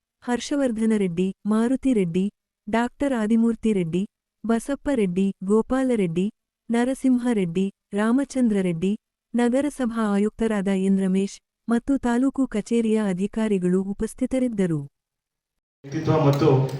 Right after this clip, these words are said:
Speaker 2: ಗುಣವನ್ನು ಹೊಂದಿದಂಥವರು ವೇಮನವರು. ನಿಜಕ್ಕೂ ಅವರು ಜಾತಿ, ಮತ ಮತ್ತು ವರ್ಗ ಭೇದವಿಲ್ಲದೆ ಸಮಾಜದಲ್ಲಿ ಎಲ್ಲ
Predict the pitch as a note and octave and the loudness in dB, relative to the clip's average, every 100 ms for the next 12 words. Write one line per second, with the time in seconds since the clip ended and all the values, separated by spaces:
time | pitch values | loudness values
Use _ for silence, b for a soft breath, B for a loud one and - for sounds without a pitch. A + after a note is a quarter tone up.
0 | - C#3 C#3+ D3 C#3+ C3 C3+ C3 C3+ C3 | -2 0 2 2 2 2 2 2 4 4
1 | D3+ B2 C#3 C3 B2 A2 - - - - | 6 6 6 6 4 4 -2 -6 -12 -14
2 | - - C#3 E3+ F3+ D#3 E3 E3 - C#3 | -12 -2 2 4 6 6 6 6 4 2
3 | - E3+ D#3 C#3+ E3 E3 D3 D3+ C3 C3+ | 4 6 6 6 4 4 4 6 6 6
4 | D#3+ E3 - C3+ D3 D3 C#3+ C#3+ C#3 C#3 | 4 2 2 2 4 4 4 4 2 0
5 | D3 D3+ D3+ D3 D#3+ - - - - B2+ | 0 0 0 0 -2 -6 -14 -16 -4 0
6 | D3+ | 2